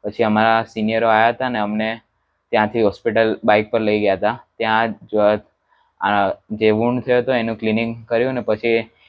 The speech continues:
એક્સરે કરાયો ને એ બધું ચેકઅપ કરાયો. ત્યાં સુધી તો એમ્બ્યુલન્સ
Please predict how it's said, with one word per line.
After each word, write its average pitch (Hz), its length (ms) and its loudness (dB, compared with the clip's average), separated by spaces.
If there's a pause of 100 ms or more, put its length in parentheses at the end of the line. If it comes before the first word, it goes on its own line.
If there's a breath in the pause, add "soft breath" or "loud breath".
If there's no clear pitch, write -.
(140 soft breath)
એક્સરે 113 340 0
કરાયો 117 380 2
ને 113 80 -6
એ 110 40 -4
બધું 110 260 -4
ચેકઅપ 110 580 -6
કરાયો. 107 340 2 (420)
ત્યાં 110 280 0
સુધી 117 240 -6
તો 117 100 -6
એમ્બ્યુલન્સ 113 580 -2